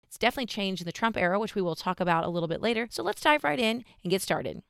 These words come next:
The tradition of sports teams visiting the White House began in eighteen sixty-five, but it wasn't until nineteen twenty-four that the first World Series champion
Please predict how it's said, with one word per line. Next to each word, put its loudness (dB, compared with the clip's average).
The 2
tradition -2
of 0
sports 0
teams 0
visiting 0
the -2
White 6
House 0
began 0
in -4
eighteen -4
sixty-five, 2
but 2
it 0
wasn't 0
until 0
nineteen 2
twenty-four 0
that -2
the -10
first -6
World -2
Series -6
champion -2